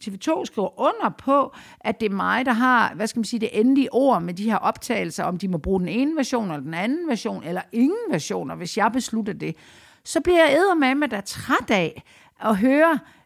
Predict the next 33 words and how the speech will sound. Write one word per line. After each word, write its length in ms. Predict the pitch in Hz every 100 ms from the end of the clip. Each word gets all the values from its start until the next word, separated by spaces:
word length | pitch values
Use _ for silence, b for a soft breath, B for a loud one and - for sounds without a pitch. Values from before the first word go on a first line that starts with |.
| _ -
at 200 | 240 -
det 60 |
ikke, 180 | 220 277 262
de 120 | 226
tør 160 | 220 220
ikke 120 | 349
engang 180 | 440 180
gå 60 |
ud 120 | 196 202
med 200 | 175 156
det 100 | -
offentligt. 420 | 180 170 233 -
De 100 | 233
siger 340 | - - 320
det 140 | 339 226
bare 240 | 196 220
til 180 | 262 208
de 100 | 247 -
journalister, 400 | 208 190 185 165
der 80 | 135
henvender 500 | 185 339 403 285 226
sig, 180 | 226 185 B B -
at 140 | 214
hende 160 | 233 254
der, 100 | 262
Anna 280 | 180 196 190
Thysen, 360 | - 240 233 226
hende 140 | 233
skal 120 | -
I 20 | 214
ikke 120 | 233
lytte 160 | 196
efter, 320 | 190 208 220